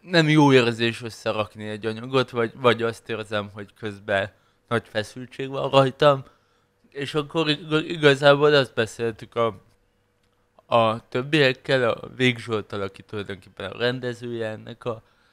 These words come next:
ennek a show-nak, vagy alkotótársa, hogy, ö, amilyen lazán kezdtük, olyan la-, lazán akarjuk csinálni, és hogy nem tudjuk azt a lazaságot fenntartani,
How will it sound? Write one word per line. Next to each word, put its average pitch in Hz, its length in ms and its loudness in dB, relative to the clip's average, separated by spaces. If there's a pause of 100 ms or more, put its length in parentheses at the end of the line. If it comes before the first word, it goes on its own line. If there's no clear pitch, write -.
(140)
ennek 113 340 -10
a 120 80 -4
show-nak, 117 760 -10 (100)
vagy 107 360 -8
alkotótársa, 120 1160 -2 (520)
hogy, 131 340 -4
ö, 131 300 0 (180)
amilyen 120 540 -2
lazán 107 420 -2
kezdtük, 135 640 -8 (300)
olyan 113 420 -8
la-, 117 160 -2
lazán 110 680 0 (320)
akarjuk 120 540 -4
csinálni, 110 720 -10 (280)
és - 80 -20
hogy 123 140 0
nem 120 240 -4
tudjuk 110 280 -14
azt 110 220 -8
a 117 60 -8
lazaságot 107 760 -8
fenntartani, 123 840 -6